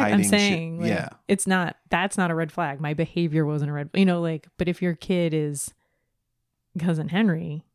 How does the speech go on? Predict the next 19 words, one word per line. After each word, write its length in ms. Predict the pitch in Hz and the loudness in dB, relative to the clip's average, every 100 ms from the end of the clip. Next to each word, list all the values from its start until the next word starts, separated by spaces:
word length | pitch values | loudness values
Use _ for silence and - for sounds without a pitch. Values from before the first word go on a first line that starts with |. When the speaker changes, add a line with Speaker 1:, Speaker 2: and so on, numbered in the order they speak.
| _ | _
Speaker 2:
Mm-hmm. 340 | 98 92 85 87 _ _ _ _ _ _ | -12 -8 -10 -10 _ _ _ _ _ _
Speaker 1:
and 140 | 180 | 0
you're, 320 | 165 156 151 - _ - | 0 0 -6 -12 _ -6
you 100 | 180 | -2
have 140 | 156 | -2
your 100 | 151 | 0
eyes 240 | 151 190 | 0 2
open, 520 | 160 147 156 147 160 156 _ _ _ _ _ _ | 2 0 -2 -2 -4 -8 _ _ _ _ _ _
you 180 | 175 180 | 0 2
will 120 | 170 | 2
see 480 | 160 - 202 165 160 160 _ | 0 -2 -2 -4 -8 -10 _
that 180 | - - | -8 -8
he 380 | - 196 - 220 _ _ _ _ | -8 -8 -6 -8 _ _ _ _
is 80 | - | -4
exhibiting, 640 | 165 156 170 160 - - - | -2 0 -2 -4 -6 -10 -10
like, 120 | 185 156 _ _ _ _ - | -10 -10 _ _ _ _ -4
really 240 | 240 247 | 0 2
terrifying 460 | 196 180 170 165 156 | 0 -2 -2 -2 -6
behavior. 560 | 160 170 147 156 175 | -4 -4 -6 -10 -12